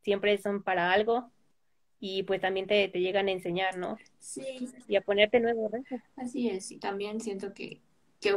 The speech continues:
Speaker 2: cada quien hace las cosas a su tiempo, o sea, cada quien, como se va marcando, va haciendo las cosas, pues, como te van saliendo, como uno las va planeando, y a veces también es, este,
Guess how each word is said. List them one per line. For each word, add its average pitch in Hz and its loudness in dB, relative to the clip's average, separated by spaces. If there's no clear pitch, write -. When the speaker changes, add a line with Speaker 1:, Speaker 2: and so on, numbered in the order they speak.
Speaker 2:
cada 226 4
quien 226 -6
hace 202 -8
las 190 -4
cosas 190 -12
a 196 -10
su 170 -10
tiempo, 180 -6
o 185 -6
sea, 156 -10
cada 165 -6
quien, 160 -12
como 156 -10
se 165 -12
va 160 -10
marcando, 160 -10
va 180 2
haciendo 175 -6
las 156 -10
cosas, - -16
pues, - -18
como 165 -8
te 165 -10
van 165 -4
saliendo, 160 -10
como 160 -8
uno 160 -12
las 156 -6
va 156 -6
planeando, 160 -10
y 202 -2
a 196 0
veces 190 0
también 165 -8
es, 180 -12
este, - -16